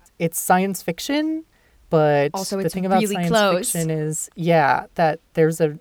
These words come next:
Speaker 1: there's a truth in it, and that's very close for us. And then we have this other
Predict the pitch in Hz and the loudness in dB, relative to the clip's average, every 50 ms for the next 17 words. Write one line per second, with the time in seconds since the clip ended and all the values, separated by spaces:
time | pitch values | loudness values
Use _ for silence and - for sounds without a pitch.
0 | _ _ _ _ _ - - 160 160 - 151 - - - 185 208 - 165 143 139 | _ _ _ _ _ 0 2 2 2 2 -2 -6 -2 -2 -2 -2 -2 -4 -4 -2
1 | 131 139 - - 156 147 143 139 135 135 - - - _ _ _ _ _ _ _ | -4 -4 -4 -6 -6 -6 -6 -6 -8 -14 -16 -20 -20 _ _ _ _ _ _ _
2 | _ _ - - 165 151 - - 160 156 151 143 139 135 139 139 147 _ - 147 | _ _ -8 -8 -6 -6 -6 -4 -2 0 0 0 0 -2 -4 -8 -12 _ -10 -8
3 | 147 156 - - - - 123 - - - - - _ _ _ _ _ - 170 170 | -8 -8 -8 -8 -6 -6 -6 -6 -8 -12 -18 -20 _ _ _ _ _ 0 0 2
4 | 175 180 185 190 190 190 190 175 190 175 160 170 160 - - - - 190 196 202 | 4 4 2 2 2 -2 -2 0 0 2 4 4 2 2 2 -2 2 2 4 6
5 | 202 180 160 156 151 151 143 - | 6 6 6 4 4 2 -2 -6